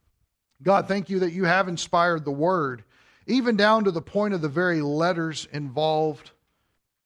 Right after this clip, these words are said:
the structure, the syntax, all of it, Father.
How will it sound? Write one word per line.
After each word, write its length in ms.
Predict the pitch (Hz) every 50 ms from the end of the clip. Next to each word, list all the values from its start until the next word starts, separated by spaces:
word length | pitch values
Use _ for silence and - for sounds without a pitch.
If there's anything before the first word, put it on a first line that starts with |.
| _ _ _
the 60 | _ -
structure, 760 | - - - - 190 180 180 - - 175 165 160 156 156 - _ _ _ _ _ _ _ _ _ _ _ _ _ _ _ _
the 80 | -
syntax, 1000 | - - - - 185 180 160 - - 156 147 143 139 - _ _ - - - - _ _ _ _ _ _ _ _ _ _ _ _ _ _ _ _ _ _
all 240 | - 175 190 185 156
of 120 | 127 117
it, 80 | 131 120
Father. 420 | _ 139 135 135 131 135 139 131